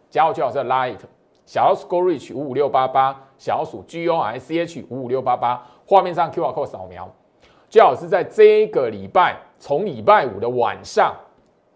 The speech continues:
会开始分享这一段关于鸿海电动车的一个赚钱的机会。我已经讲得很明了哦，不是叫你去那个直接把钱投进去，吼，以盛K Y，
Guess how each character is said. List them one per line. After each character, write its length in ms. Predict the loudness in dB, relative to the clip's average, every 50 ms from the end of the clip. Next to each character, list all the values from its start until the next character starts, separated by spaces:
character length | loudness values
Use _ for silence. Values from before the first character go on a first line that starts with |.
| _ _ _ _ _ _ _ -20 _
会 120 | -4 -2 2
开 160 | 2 0 0
始 140 | 0 -8 -16
分 300 | -6 -4 -4 -4 -4 -4
享 220 | -4 -4 -4 -4 -8 -10
这 120 | -8 -8
一 120 | -8 -8
段 240 | -4 -2 -2 -2 -2 -4 -16 -20 _ _
关 240 | _ 0 0 0 0 -6
于 60 | -10
鸿 200 | -6 -8 -6 -4
海 100 | -4 -6 -6
电 200 | -6 -8 -6 -4
动 180 | -6 -6 -6
车 220 | -8 -6 -6 -6 -6
的 100 | -6 -10
一 140 | -10 -14
个 240 | -6 -6 -6 -6 -6 -12 _ _ _ _ _ _ _
赚 260 | 0 0 0 0 -2
钱 180 | -10 -12 -12 -12
的 80 | -12
机 220 | -14 -14 -16 -16 -10
会。 220 | -8 -8 -8 -10 -12 _ _ _ _ _ _ _ _ _ _ _ _ _ _ _ _
我 140 | -8 -6 -6
已 20 |
经 100 | -6 -8
讲 140 | -8 -8 -8
得 60 | -8
很 80 | -10 -10
明 200 | -12 -12 -12 -10
了 80 | -6 -6
哦， 200 | -6 -6 -6 -10 _ _ _ _ _
不 140 | _ -12 -12
是 100 | -10 -12
叫 300 | -4 0 0 0 0 -2
你 140 | -8 -14 -14
去 400 | -10 -8 -6 -6 -6 -8 -8 -8
那 180 | -8 -8 -8
个 160 | -8 -8 -10 -10
直 160 | -10 -16 -12
接 180 | -2 -2 -2
把 200 | -2 -2 -6 -8
钱 280 | -8 -10 -8 -8 -8 -8 -10
投 260 | -10 -6 -6 -6 -4
进 200 | -6 -8 -12 -12
去， 340 | -10 -8 -8 -8 -8 -10 -14 _ _ _ _ _ _
吼， 240 | -8 -8 -8 -8 -8
以 140 | -12 -16 -16
盛 240 | -8 -8 -8 -8 -6
K 200 | -6 -4 -2 -2
Y， 360 | 0 0 2 0 0 -2 -6